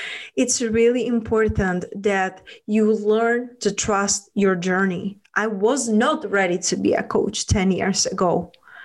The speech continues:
And I allowed myself to be exactly where I am and really following these breadcrumbs. What am I curious about? What am I passionate about? What brings me joy?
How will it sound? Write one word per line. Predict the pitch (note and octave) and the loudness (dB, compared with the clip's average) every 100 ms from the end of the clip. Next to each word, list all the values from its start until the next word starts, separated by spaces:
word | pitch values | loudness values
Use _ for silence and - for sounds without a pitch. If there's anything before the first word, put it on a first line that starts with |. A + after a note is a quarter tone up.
| - - - _ | -12 -10 -10 _
And | B3 A#3+ G#3 F#3 G#3 - _ _ _ | -2 0 0 -4 -8 -10 _ _ _
I | G#3+ A3 A3 | -2 -2 0
allowed | A3 A3 G#3+ G#3 B3 | 2 2 2 2 0
myself | C4 B3 A#3+ A3+ G#3+ G#3+ | 0 -2 0 0 0 0
to | G3 | -2
be | G#3 G#3 - | 2 2 2
exactly | G#3 - G3 - G3+ | -2 -2 -2 0 0
where | G3 G3 - | 2 0 0
I | G3 F#3 - | -2 -2 -2
am | A3+ D4 A#3 E3+ F#3 - - - - - | 0 2 0 -2 -6 -10 -12 -12 -10 -4
and | A#3+ A#3 A3+ | 0 2 4
really | A3+ C4 C#4 | 4 4 2
following | - - A#3 C4+ C4+ A3 | 0 0 2 2 2 2
these | G#3+ G#3 G3 | 2 0 0
breadcrumbs. | F#3+ A#3 A#3+ - F3+ F#3+ - | 0 -2 -2 -4 -2 0 -2
What | G#3 G3+ B3 | -2 0 2
am | D4+ | 2
I | D#4 | 2
curious | D#4 - F#3 G#3 A#3+ F3+ - - | 0 0 2 4 4 2 0 -2
about? | G3 F#3+ F3 - - - - - | 0 2 2 -2 -6 -8 -8 -8
What | - G3+ A3 C4+ D4+ | -4 0 2 2 0
am | A#3+ A#3 A3+ | 0 2 2
I | A3+ G#3+ A3 | 0 0 0
passionate | A3 - G3 G3+ - G#3+ F#3 - | -2 0 0 0 2 4 2 0
about? | - F3+ E3 - - - - - - | 0 2 2 0 -4 -8 -10 -10 -2
What | G#3+ C#4+ A#3+ | 2 2 0
brings | A3 G#3+ A3 A3 G#3+ | 2 2 2 2 2
me | A3 G#3 | 4 2
joy? | E3+ F3 F#3+ G3+ E3 D#3+ | 0 2 4 4 2 0